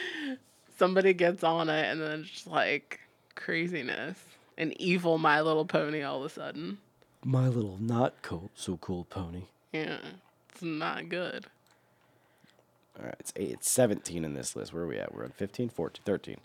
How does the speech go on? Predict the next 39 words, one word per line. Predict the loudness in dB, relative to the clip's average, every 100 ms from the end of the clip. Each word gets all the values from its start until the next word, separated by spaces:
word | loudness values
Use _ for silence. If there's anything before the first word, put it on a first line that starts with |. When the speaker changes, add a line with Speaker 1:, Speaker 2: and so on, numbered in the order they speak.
| -12 -4
Speaker 1:
Oh, | 4
Speaker 2:
All |
right, | 8 10
Speaker 1:
no. | 12
Speaker 2:
New | 12
Zealand, | 12 12 12 12 8 2 -8 _ 4
taniwa. | 10 12 10 6 0 -2 -10 _ _ _ _ _ _ -20 -20 -20 -20 _
These | 4 6
are | 8
carnivorous | 12 12 12 12
creatures | 12 10 10 6 8
that | 4 4
leak, | 2 2
lurk | 6 6 6
in | 2
sea | 4 4
currents | 6 6 6 2
in | 0
the |
form | 2 2 2
of |
sharks, | 6 6 6 4
octopuses, | 4 2 -8 -4 4
or |
logs. | 12 12 12 10 0 -8 -12 -20 -20 -8 4
Uh, | 6
they're | 6
believed | 4 6 6 6
to | 2
feed | 4 6
on | 8 6
humans | 6 4 2
and | 0
take | 0 2
women | 2 2
as | 0
their | -2
wi-, | -2 -2 -6 _ 2
wow. | 6 8 8 4